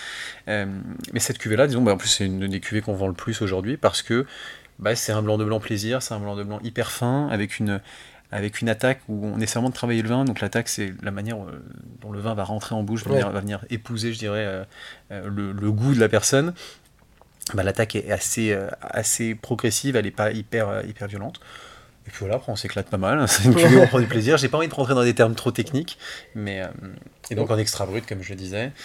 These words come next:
Speaker 2: Ouais.
Speaker 1: à cinq grammes par litre, et, et donc pas de vin de réserve, cent pour cent d'une vendange.
Speaker 2: Oui, donc ouais, c'est le, le fait de pouvoir être millésimé, euh, ça,
Speaker 1: Voilà,
Speaker 2: c'est
Speaker 1: là,
Speaker 2: vraiment
Speaker 1: on le
Speaker 2: cool.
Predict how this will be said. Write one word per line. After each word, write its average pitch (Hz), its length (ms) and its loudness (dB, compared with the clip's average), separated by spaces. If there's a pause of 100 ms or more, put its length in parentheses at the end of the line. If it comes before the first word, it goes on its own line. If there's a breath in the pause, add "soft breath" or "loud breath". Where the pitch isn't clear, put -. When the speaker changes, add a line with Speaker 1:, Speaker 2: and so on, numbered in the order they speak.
Speaker 2:
Ouais. 139 260 2
Speaker 1:
à 101 100 -6
cinq 104 220 0
grammes 95 160 -4
par 92 160 -4
litre, 107 360 -10
et, 95 400 -10
et 107 60 -4
donc 101 160 -6
pas 135 140 6
de 117 40 0
vin 117 80 4
de 110 60 0
réserve, 104 360 0 (120)
cent - 220 -4
pour - 160 -6
cent 117 100 -4
d'une 101 160 -4
vendange. 95 400 -8 (1300 loud breath)
Speaker 2:
Oui, 151 100 2
donc 131 180 0
ouais, 143 120 8
c'est 117 280 -4
le, 117 200 -2
le 117 120 -4
fait 135 120 -2
de 127 100 0
pouvoir 120 240 2
être 123 120 -4
millésimé, 113 640 -4
euh, 107 320 -6 (300)
ça, 117 160 -6
Speaker 1:
Voilà, 107 60 -2
Speaker 2:
c'est 113 40 0
Speaker 1:
là, 113 60 2
Speaker 2:
vraiment 117 220 2
Speaker 1:
on 120 40 6
le 113 60 4
Speaker 2:
cool. 95 80 -2